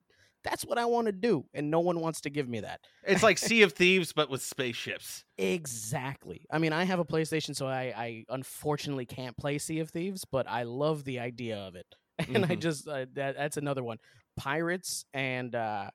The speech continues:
Speaker 1: and space are, they, they go so well together, and they, they ju-, they marry each other so nicely.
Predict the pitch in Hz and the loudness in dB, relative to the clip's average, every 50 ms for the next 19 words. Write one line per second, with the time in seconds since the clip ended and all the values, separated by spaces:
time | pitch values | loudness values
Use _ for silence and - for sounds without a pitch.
0 | _ - 127 123 117 - - - - 139 123 101 90 - - - - _ _ _ | _ -12 -10 -10 -8 -6 -8 -6 -4 -4 -6 -6 -8 -12 -14 -14 -16 _ _ _
1 | _ _ _ _ - 123 117 107 104 107 101 127 127 120 143 147 175 175 175 - | _ _ _ _ -2 0 0 0 -2 -2 -4 -6 -4 -2 0 4 4 4 4 2
2 | - 170 160 170 185 185 151 151 - 98 - - - - - 123 123 127 127 123 | 0 0 2 2 0 0 0 -2 -6 -8 -12 -12 -12 -10 -8 -6 -4 -4 -4 -4
3 | 120 123 123 120 120 127 123 135 135 139 139 143 147 151 165 160 156 135 127 120 | -4 -4 -6 -4 -6 -8 -6 -4 -4 -4 -2 0 0 0 0 0 0 -2 -2 -4
4 | - 123 117 113 107 - - - - - 214 196 180 151 127 120 123 - - - | -6 -6 -6 -6 -6 -8 -10 -10 -6 -2 -2 0 0 -2 -2 -4 -6 -8 -10 -12
5 | - - | -14 -16